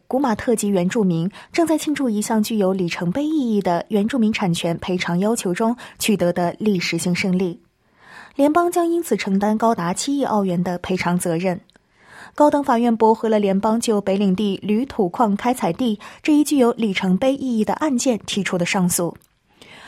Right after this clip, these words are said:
高等法院维持了联邦法院二零二三年的一项判决。该判决认定，古马特籍原住民位于阿纳姆东北部戈夫的土地，在一九六八年租给瑞士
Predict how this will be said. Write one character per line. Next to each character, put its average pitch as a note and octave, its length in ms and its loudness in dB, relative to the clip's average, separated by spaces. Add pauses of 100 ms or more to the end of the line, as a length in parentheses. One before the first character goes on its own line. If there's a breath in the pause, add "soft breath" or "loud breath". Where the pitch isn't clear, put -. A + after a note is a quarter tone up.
(140 loud breath)
高 E4+ 160 6
等 D#4 140 2
法 C#4 160 2
院 B3+ 200 0
维 A3 140 4
持 A3+ 160 -2
了 G#3+ 100 2
联 F#3+ 160 2
邦 A3+ 180 0
法 F#3+ 200 -2
院 F#3+ 200 2
二 G#3 180 0
零 G3+ 140 2
二 G3+ 120 2
三 A#3+ 200 -2
年 G3+ 220 2
的 F#3 180 0
一 F#3+ 120 -2
项 F3+ 180 0
判 G#3+ 260 0
决。 E3 320 -2 (440 loud breath)
该 D#4+ 120 2
判 E4 160 0
决 C#4+ 140 0
认 C#4 220 0
定， B3 240 0 (240 loud breath)
古 C#4+ 100 0
马 D#4+ 140 4
特 C#4 220 0
籍 G#3 300 -2
原 G3+ 140 2
住 A3 160 0
民 F#3 300 0 (160 loud breath)
位 C4 160 4
于 A3 120 2
阿 B3+ 180 -6
纳 B3+ 180 0
姆 F#3+ 180 2
东 G#3+ 220 0
北 F3 160 0
部 F#3+ 180 0
戈 A#3+ 220 0
夫 B3+ 160 -4
的 C#4+ 100 0
土 F3+ 220 -4
地， F3 260 -4 (240 loud breath)
在 B3+ 220 2
一 C#4+ 180 -2
九 A3+ 180 0
六 G3+ 140 0
八 A#3+ 200 -2
年 G#3 220 0
租 A#3 180 0
给 F#3 180 0
瑞 D#4+ 260 0
士 A3+ 220 -4